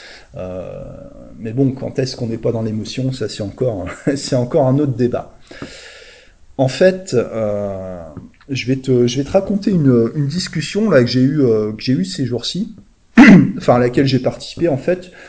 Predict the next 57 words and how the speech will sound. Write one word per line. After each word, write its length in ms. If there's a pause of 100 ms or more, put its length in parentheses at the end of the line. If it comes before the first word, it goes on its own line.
(260)
Une 160
personne, 440
alors 200
je 100
dis 80
une 140
personne, 720
je 140
sais 220
pas 160
si 140
cette 140
personne 380
écoute 480
ou 80
si 220
toi-même 460
t'as 120
participé 420
à 40
la 80
discussion. 580 (540)
Euh, 320 (1300)
je 160
le 60
précise 640
parce 260
que, 140
euh, 480
voilà, 240
parce 260
que 160
je, 280
je 120
sais 200
pas 160
qui 200
m'écoute 540
et 80
que, 380
et 80
que 160
les 60
gens, 380
euh, 320
bon, 200
les 140
gens 160
sont 180
sensibles, 600
donc 160
faut 120
prendre 220
des 100
précautions, 500
et 60
cetera. 400